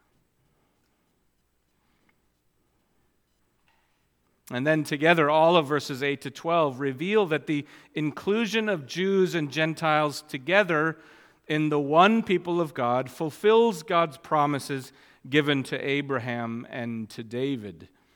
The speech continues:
The quoted scriptures from the Old Testament, here in our text from Psalms and prophets, verses nine to twelve, demonstrate that the unity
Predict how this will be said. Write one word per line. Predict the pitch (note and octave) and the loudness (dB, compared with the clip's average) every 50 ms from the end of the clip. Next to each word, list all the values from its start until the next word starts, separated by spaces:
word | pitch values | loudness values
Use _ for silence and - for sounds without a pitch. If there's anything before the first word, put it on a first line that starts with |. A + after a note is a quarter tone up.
| _ _ _ _ _ | _ _ _ _ _
The | C#3+ B2+ | -12 -12
quoted | - - E3+ E3 E3 D#3+ D#3+ C#3 | -8 -2 0 0 2 2 0 -2
scriptures | - - - - F3+ E3 - - - E3 C#3+ - | -4 -12 -6 -6 -6 -6 -4 -6 -6 -6 -6 -6
from | - - D3+ C#3 | -8 -8 -6 -4
the | C#3+ D3 | -2 -2
Old | D3 D3+ D3+ D3+ C#3 | 0 0 -2 -2 -4
Testament, | - D#3 D3+ C#3+ - - - E3+ F3 F#3 G3 - _ _ _ _ _ _ _ _ _ _ _ | -4 -6 -6 -6 -6 -8 -4 -4 -4 -4 -6 -10 _ _ _ _ _ _ _ _ _ _ _
here | _ - D#3+ D#3+ D#3+ D#3+ | _ -2 0 0 2 2
in | D#3 C#3 | 0 0
our | C3+ C3+ C3+ | 0 -2 -2
text | - - - D#3 E3 E3+ - - | -4 0 0 0 0 0 -2 -14
from | - A2 G2+ | -18 -18 -18
Psalms | - - - C#3 C#3 C#3+ D3 D3 C3+ A2+ | -10 -6 -4 -2 -2 -2 -2 -4 -6 -10
and | G#2 F2+ - _ _ _ _ _ _ - | -12 -18 -18 _ _ _ _ _ _ -4
prophets, | - C3+ C3+ C3+ - D3 C3+ C3+ - - - - - _ _ _ _ _ _ _ _ _ _ _ - | 0 0 0 0 0 -4 -8 -8 -12 -20 -20 -20 -20 _ _ _ _ _ _ _ _ _ _ _ -12
verses | G#2+ B2 C3 B2 - C3 A#2 A2+ | -8 -8 -8 -6 -8 -12 -10 -6
nine | B2 B2 C3 C3 C3 | -4 -4 -4 -4 -4
to | A#2+ A2+ | -8 -10
twelve, | - - - C3 B2+ C3+ C3 A#2 A2 - | -12 -8 -6 -4 -2 -2 -4 -6 -6 -4
demonstrate | D#3+ E3+ G#3 A3 A3 G#3 - - - - - B2+ A#2+ C3 C#3 - | -4 -2 0 0 -2 -2 -2 -6 -12 -8 -6 -4 -4 -4 -6 -6
that | - C3+ C3 - | -6 -8 -6 -6
the | C#3+ C3+ | -8 -6
unity | B2 B2+ C#3+ E3 G3 A3 A3+ A3+ A3+ A3+ - A3+ A3 G#3+ G3+ | -6 -4 -2 -2 0 0 0 0 -2 -2 -6 -6 -6 -6 -6